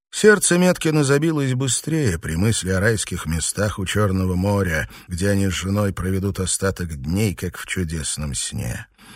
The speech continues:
Иногда будут видеться с сыном, подающим надежды офицером К Г Б, который работает сейчас в Вашингтоне.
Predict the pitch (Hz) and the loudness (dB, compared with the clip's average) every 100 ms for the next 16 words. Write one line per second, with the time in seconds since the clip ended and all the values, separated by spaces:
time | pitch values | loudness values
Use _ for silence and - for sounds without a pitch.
0 | - - - 131 175 185 220 123 101 107 | -20 -8 2 4 6 6 4 4 0 0
1 | 143 95 - - - - 143 139 135 117 | -2 -2 -4 -4 -2 -2 -2 -2 -2 -2
2 | - - - 95 120 127 113 - 117 120 | -4 -16 -2 4 4 4 0 2 4 4
3 | 117 120 101 113 110 101 - 113 110 107 | 4 4 4 2 2 0 2 2 2 2
4 | 107 104 101 117 113 - - - - 95 | 0 2 4 6 6 2 -6 -20 -6 -2
5 | 113 107 98 90 101 107 92 98 - - | 2 2 2 0 0 0 0 -2 -2 -2
6 | 92 - 95 - 82 87 92 - 95 - | -4 -2 -2 -2 -4 -4 -2 -2 -2 -4
7 | - 90 95 95 95 90 | -4 0 2 2 0 -2